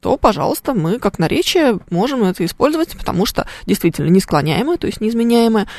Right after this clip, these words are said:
а, действительно есть, эм, значение, в котором можно было бы предположить, что это наречие,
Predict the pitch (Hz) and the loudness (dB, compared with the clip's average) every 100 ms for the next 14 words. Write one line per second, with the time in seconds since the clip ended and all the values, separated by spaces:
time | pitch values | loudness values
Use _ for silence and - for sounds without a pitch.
0 | - - 196 185 175 196 196 - 147 147 | -16 -2 2 4 2 0 0 0 -2 -2
1 | - 147 - - - - - 65 - - | -2 -2 -4 -8 -10 -8 -6 -6 -8 -10
2 | - - - - - _ _ _ - 165 | -12 -12 -12 -14 -20 _ _ _ -2 0
3 | 151 - 254 440 453 - _ - - 339 | 0 2 4 4 0 -4 _ -8 -2 2
4 | 330 320 311 302 285 269 277 247 - - | 4 4 4 4 2 2 2 0 -4 2
5 | 277 269 - - 214 196 - - - - | 4 4 -2 2 2 2 -4 -10 -14 0
6 | 226 208 202 - 196 | 4 4 4 0 -4